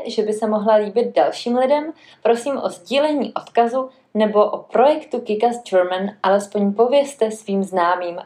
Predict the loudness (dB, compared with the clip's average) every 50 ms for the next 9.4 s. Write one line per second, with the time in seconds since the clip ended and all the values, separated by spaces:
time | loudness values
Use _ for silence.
0 | _ -6 -4 0 0 0 0 2 0 0 0 0 -2 -4 -8 -10 -12 -12 -14 -16
1 | _ _ _ _ _ _ _ 2 2 2 2 -2 -6 -6 -6 -6 -4 0 2 4
2 | 4 4 2 0 -2 0 0 0 2 2 4 4 6 6 4 2 0 -2 -2 -2
3 | -4 -6 -6 -6 -6 -4 0 2 2 2 2 2 0 0 -2 -2 -2 -2 0 0
4 | 0 0 -2 -4 -4 -2 -2 -2 -4 -4 -2 -2 -2 0 0 0 2 2 0 0
5 | -2 -4 -6 -6 -12 -16 _ _ _ _ _ _ -4 -2 -2 0 0 0 2 2
6 | 2 2 0 0 -2 -4 -6 -4 -2 0 2 2 2 0 -2 -8 -4 -2 0 0
7 | 0 -4 -8 -8 -6 -4 -4 -2 -2 0 0 0 -2 -4 -4 -4 -2 0 2 2
8 | 4 4 2 2 0 -4 -12 _ -4 0 2 2 2 2 -2 0 2 2 2 2
9 | 2 -2 -4 -10 _ _ _